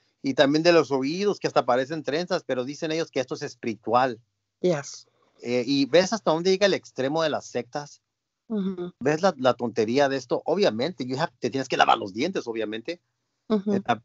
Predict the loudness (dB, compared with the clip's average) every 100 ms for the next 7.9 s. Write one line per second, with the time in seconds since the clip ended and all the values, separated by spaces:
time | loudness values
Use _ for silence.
0 | 0 2 2 0 -4 -4 -6 -4 -4 -2
1 | -4 -6 -6 -6 -6 -10 -6 -2 0 0
2 | -2 -4 -2 -2 4 6 6 2 -4 -6
3 | -4 -2 -2 0 0 4 2 2 -2 0
4 | 0 -2 _ _ _ _ _ _ _ -8
5 | -6 -4 -8 -16 _ _ _ -8 -6 -4
6 | -4 -4 2 2 4 0 -2 -4 -2 -2
7 | 0 -2 0 2 2 4 0 0